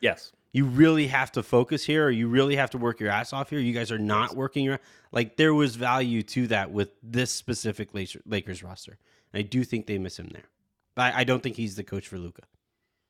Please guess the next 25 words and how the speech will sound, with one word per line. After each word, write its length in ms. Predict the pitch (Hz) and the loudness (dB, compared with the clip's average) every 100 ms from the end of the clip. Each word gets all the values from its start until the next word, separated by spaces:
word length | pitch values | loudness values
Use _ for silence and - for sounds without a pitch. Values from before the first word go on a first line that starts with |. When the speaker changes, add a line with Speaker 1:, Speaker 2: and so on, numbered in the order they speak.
| _ _ _ _ _ _ _ _ _ - | _ _ _ _ _ _ _ _ _ -6
Speaker 2:
Is 60 | |
that 120 | 113 120 | -6 -4
fair? 80 | |
Speaker 1:
Hennessy 240 | 123 143 170 | -4 0 0
is 80 | 165 | 0
delicious, 640 | 180 120 - 131 - - - - 185 - - | 4 2 2 -6 -8 -6 -6 -2 -4 -4 -8
Speaker 2:
<laughs> 460 | - - - - | -10 -4 -4 0
Speaker 1:
and 640 | 127 120 120 113 113 113 110 | 0 2 2 0 0 -2 0
as 200 | 110 117 | 0 0
is 140 | 127 | -4
Sincoro, 560 | 139 131 110 92 101 123 | -4 -4 -2 -2 -4 -6
which 180 | 107 107 | -8 -8
I'm 120 | 95 | 2
Speaker 2:
Yeah. 140 | 117 | 2
Speaker 1:
drinking 120 | 104 101 | 2 -6
now. 200 | 90 - | -8 6
Um, 400 | 147 139 131 123 - | 8 8 6 -2 -2
yeah, 140 | 185 240 | 0 4
no, 140 | 165 | 4
the 120 | 139 | 4
Lakers 400 | 175 214 226 135 | 0 -2 -6 -8
do 240 | 101 185 220 | -8 -6 -4
miss 440 | 98 92 - - _ - | -4 -4 -6 -20 _ -18
Jason 400 | 98 92 - 87 | -12 -12 -12 -18
Kidd, 320 | - 80 78 | -14 -14 -14